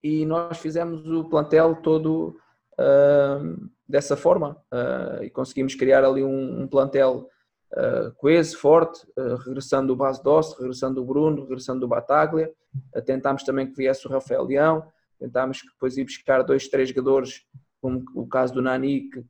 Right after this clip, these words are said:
que regressou e que foi importante também para o Sporting, que era um jogador com estatuto e com currículo, que trazia experiência. Ehm, e foi, foi, foi o juntar deste, destes jogadores todos que,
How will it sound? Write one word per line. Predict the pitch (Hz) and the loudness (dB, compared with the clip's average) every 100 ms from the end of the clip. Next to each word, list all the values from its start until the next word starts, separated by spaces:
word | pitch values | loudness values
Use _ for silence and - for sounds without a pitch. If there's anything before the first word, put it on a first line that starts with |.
| _ | _
que | 123 | -14
regressou | 123 131 127 139 135 | -12 -14 -8 -2 -2
e | |
que | 131 | -4
foi | 131 | -8
importante | 127 123 117 123 123 | -8 -10 -6 -6 -6
também | 120 120 | -8 -8
para | - | -12
o | |
Sporting, | 117 _ 143 160 156 | -20 _ -2 -2 -6
que | 131 | -12
era | 120 | -14
um | |
jogador | 120 123 127 | -12 -12 -12
com | - 127 | -14 -20
estatuto | _ - 143 143 143 | _ -18 -10 -10 -10
e | |
com | _ 120 117 _ | _ -18 -18 _
currículo, | _ 147 143 127 - _ _ | _ -10 -8 -12 -20 _ _
que | 120 _ _ - | -20 _ _ -12
trazia | 127 135 | -10 -10
experiência. | 131 127 135 160 165 165 - _ _ _ _ | -12 -10 -4 -4 -2 -6 -6 _ _ _ _
Ehm, | 131 127 123 127 143 - _ _ _ _ _ | -4 -2 -4 -10 -12 -14 _ _ _ _ _
e | - | -10
foi, | 123 151 151 | -4 0 0
foi, | 147 147 143 143 135 127 | -2 -2 0 0 -4 -8
foi | - 143 135 | -6 -4 -2
o | |
juntar | 131 131 139 139 | -4 -2 0 0
deste, | 135 139 - - | 0 -6 -10 -12
destes | 135 131 | -12 -12
jogadores | 131 127 135 135 | -10 -8 -8 -8
todos | 135 135 - | -8 -8 -10
que, | - 139 135 | -14 -10 -10